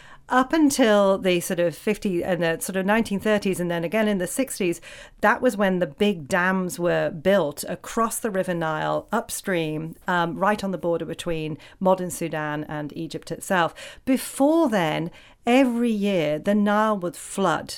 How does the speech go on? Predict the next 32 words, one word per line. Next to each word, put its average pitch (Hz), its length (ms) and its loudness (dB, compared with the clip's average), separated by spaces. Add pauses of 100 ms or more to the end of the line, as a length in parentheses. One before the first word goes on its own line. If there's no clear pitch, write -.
and 202 200 2
the 208 60 2
flooding 262 500 2
comes 175 320 -4
down, 180 540 -2
um, 175 380 0
in 170 260 -2
about 160 500 -4
June 156 560 -4 (180)
time. 147 500 -6 (280)
So 208 440 4 (280)
it 233 120 0
would 240 180 2 (240)
just - 260 0
basically 196 840 0
flood 269 400 2
out 190 240 2
all 202 140 -2
the 196 100 -4
fields, 180 320 -2
bring 233 220 2
this 220 180 0
wonderful 233 920 4
fertile 214 760 0
soil 190 440 0
down 156 340 -2
with - 180 -6
it. 147 220 -2
And 196 240 0
that's 262 340 0
what 208 440 0 (500)
built 240 600 2